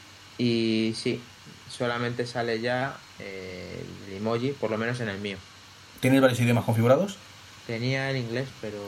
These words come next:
Speaker 2: Mm.
Speaker 1: si no lo voy a meter ahora, ya te digo, tú sigue.
Speaker 2: Vale, perfecto. Luego ahí no, eh, cambia idiomas, como digo, auto-, automáticamente. Tenemos una aplicación de fotos con reconocimiento de lugares y caras automático. Eh,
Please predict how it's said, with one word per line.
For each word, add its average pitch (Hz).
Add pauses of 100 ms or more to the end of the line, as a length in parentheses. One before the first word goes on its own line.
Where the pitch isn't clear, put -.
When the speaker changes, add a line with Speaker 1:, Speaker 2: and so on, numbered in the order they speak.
Speaker 2:
Mm. -
Speaker 1:
si 107
no 117
lo 120
voy 117
a 113
meter 107
ahora, 113
ya 110
te 107
digo, 101
tú 113
sigue. 98 (540)
Speaker 2:
Vale, 104
perfecto. - (1300)
Luego 139
ahí 143
no, 135
eh, 123
cambia 120
idiomas, 123
como 120
digo, 117
auto-, 113
automáticamente. 180 (220)
Tenemos 120
una 117
aplicación 117
de 117
fotos 127
con 113
reconocimiento 117
de 110
lugares 110
y 117
caras 117
automático. 156 (540)
Eh, 110